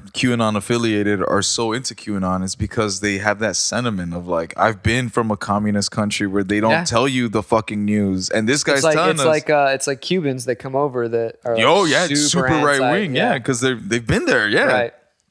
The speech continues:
Speaker 2: Yeah.
Speaker 1: So it's like, in a way, I can kinda, like, empathize, if that's the right word, but,
Speaker 2: Right.
Speaker 1: uh,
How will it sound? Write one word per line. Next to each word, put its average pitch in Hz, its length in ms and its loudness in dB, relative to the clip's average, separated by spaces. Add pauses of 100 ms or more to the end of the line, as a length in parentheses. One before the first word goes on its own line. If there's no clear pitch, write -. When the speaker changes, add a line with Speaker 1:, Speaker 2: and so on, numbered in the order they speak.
(360)
Speaker 2:
Yeah. 113 140 -8
Speaker 1:
So 135 180 0
it's 143 120 0
like, 139 140 0
in 156 80 0
a 160 60 0
way, 160 180 2
I 180 40 0
can 156 200 -6
kinda, 156 260 -6
like, 131 240 -2 (100)
empathize, 196 880 -8
if 170 80 -2
that's 180 240 -2
the 196 80 -2
right 202 160 0
word, 220 460 -2
but, - 80 -2
Speaker 2:
Right. 113 260 -2 (680)
Speaker 1:
uh, 156 100 -6